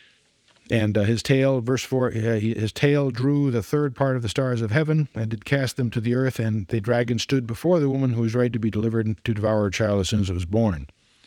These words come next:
She brings forth a male child to, to rule all the nations with a rod of iron, and we all know who that is.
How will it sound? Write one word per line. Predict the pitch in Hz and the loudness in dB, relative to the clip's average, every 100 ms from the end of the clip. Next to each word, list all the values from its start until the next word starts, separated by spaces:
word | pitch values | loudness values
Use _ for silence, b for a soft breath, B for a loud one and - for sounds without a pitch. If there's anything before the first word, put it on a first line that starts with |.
| b b b b b _ | b b b b b _
She | - 110 | -4 0
brings | 110 104 | 0 0
forth | 113 101 | 0 0
a | 92 | 0
male | 110 123 | 0 0
child | - 120 117 95 | 0 -2 -2 -2
to, | 107 107 107 _ - | -2 -2 -6 _ -8
to | 110 | -2
rule | 120 113 | 2 2
all | 101 | 2
the | 101 | 0
nations | 110 104 101 | 0 0 0
with | 95 | 0
a | |
rod | 104 104 98 | 0 2 2
of | |
iron, | 120 139 135 131 - b b b b b _ | 2 2 0 -2 -8 b b b b b _
and | 110 101 98 92 | -2 2 0 0
we | 98 | 0
all | 95 | 2
know | 98 95 | 2 2
who | 98 | 0
that | 90 87 87 | 0 0 0
is. | 73 - - | -4 -8 -14